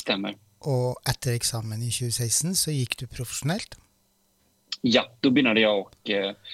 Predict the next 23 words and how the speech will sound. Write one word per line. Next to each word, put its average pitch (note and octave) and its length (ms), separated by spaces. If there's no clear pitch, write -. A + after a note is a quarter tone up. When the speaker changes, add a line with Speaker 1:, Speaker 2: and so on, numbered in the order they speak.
Speaker 1:
jobba C3 280
ute A2+ 280
i G2 300
branschen G2 480
då, F2 140
så - 120
att - 60
säga. - 200
Speaker 2:
Ja, F3+ 120
Speaker 1:
Mm. B2+ 200
Speaker 2:
akkurat. A2 420
Men A3 160
v-, B3 640
jag G3+ 100
tänker A3 260
liksom E3+ 280
det, D#3+ 160
när D3 160
du D3+ 100
tar F3+ 300
en C3 180
sån, C3+ 360
eh, C3 60